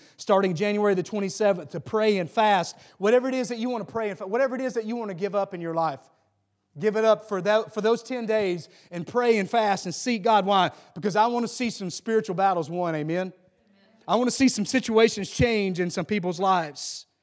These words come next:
Speaker 1: But Mark chapter three, verses fourteen and fifteen, it says this. It says that he appointed the twelve that they might be with him and that, and that they might send them out to preach and to have authority to drive out the demons.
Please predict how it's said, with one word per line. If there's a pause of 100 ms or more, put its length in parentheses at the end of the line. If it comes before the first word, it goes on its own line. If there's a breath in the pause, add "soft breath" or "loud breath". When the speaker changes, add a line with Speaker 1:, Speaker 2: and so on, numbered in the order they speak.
(600)
Speaker 1:
But
Mark
chapter
three,
verses (100)
fourteen
and
fifteen,
it
says
this. (1300 soft breath)
It
says
that
he
appointed
the
twelve
that
they
might
be
with
him (260 loud breath)
and
that,
and
that
they
might
send
them
out
to
preach (680)
and
to
have
authority (300 soft breath)
to
drive
out
the
demons.